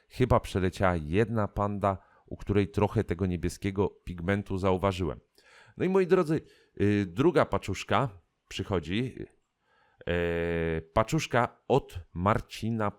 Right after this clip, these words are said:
P. Y, od Marcina P, który ostatnio wyzłośliwiał się na temat mojego Lubao, co jest dla mnie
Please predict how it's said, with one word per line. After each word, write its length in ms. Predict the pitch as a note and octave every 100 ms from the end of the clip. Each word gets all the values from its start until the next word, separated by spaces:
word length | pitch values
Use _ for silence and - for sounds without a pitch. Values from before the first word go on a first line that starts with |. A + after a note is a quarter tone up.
| _ -
P. 360 | D#2+ C#2+ B1+ - _ - - - - - - D#2+
Y, 300 | D#2+ D2+ -
od 440 | - B2 C#3+ C#3 G#2
Marcina 760 | F#2 G2 F2+ - G#2 A2 G2
P, 240 | - F#2 F#2+
który 280 | - F#2+
ostatnio 420 | G2+ - C#3+ - B2+
wyzłośliwiał 920 | A#2+ B2 C3+ C#3 - D#3 D3 B2 A2
się 160 | A#2
na 120 | G#2 G#2
temat 380 | A2+ A2 -
mojego 580 | G2 F2 A#2 B2 A2+ G#2 - - - -
Lubao, 520 | F2+ B2 D3 G#2 E2+
co 140 | - G2
jest 200 | G#2 G2+
dla 160 | A2
mnie 300 | A2+ A2+ G#2